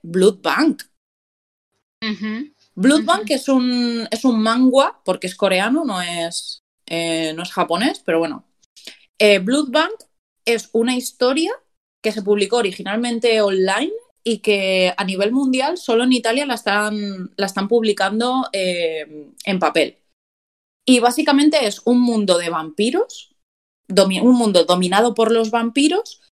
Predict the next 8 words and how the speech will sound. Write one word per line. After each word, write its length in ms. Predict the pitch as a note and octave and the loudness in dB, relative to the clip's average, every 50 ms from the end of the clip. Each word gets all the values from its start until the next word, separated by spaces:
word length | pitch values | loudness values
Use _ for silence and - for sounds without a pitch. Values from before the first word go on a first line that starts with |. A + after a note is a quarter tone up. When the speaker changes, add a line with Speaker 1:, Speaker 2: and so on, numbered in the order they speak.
| _ _ | _ _
Speaker 1:
donde 720 | - F3+ G#3 G#3 G#3 G3+ G3 G#3 G3+ G3 G3 G3 F#3+ F#3+ F#3 | 0 2 4 4 4 4 2 2 2 2 0 0 0 2 2
los 220 | F#3 F#3 F#3 - | 2 0 0 -2
humanos 640 | G3 F#3 F#3+ G3+ A3 B3 C4+ D4+ D#4+ E4 - - - | -4 -4 -2 -2 0 2 2 0 0 -2 -6 -12 -18
son 260 | - - G#3+ G#3+ A3 | -4 -2 0 0 0
una 200 | A#3 A#3 A#3 A3+ | -2 -2 -4 -4
mezcla 520 | G3+ F3 E3 - _ - F3 D#3+ D#3 C#3 - | -4 -6 -8 -12 _ -4 -2 -2 -2 -2 -2
entre 760 | F#3 F#3+ F#3 F#3 F#3 F#3+ F3+ F#3 F3+ F3+ F3 F3 F3 E3+ E3+ | -2 -2 -2 -2 -2 0 0 0 0 0 0 -2 0 0 -2
ganado 840 | D3+ F3+ F3 E3 F3 G3 A3 B3+ C4 F4 F#4 G4+ G#4 A#4+ - _ | 0 0 -2 0 0 -2 -4 -2 -2 -2 0 0 0 -2 -4 _